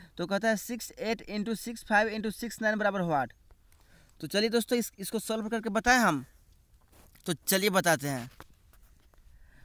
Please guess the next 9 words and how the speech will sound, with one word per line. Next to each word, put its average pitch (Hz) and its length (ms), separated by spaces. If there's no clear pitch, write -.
तो 160 200
इसको 180 280
सॉल्व 214 320
करके 214 260
बताते 190 420
हैं 220 100
आप 196 180
लोगों 214 220
को। 220 300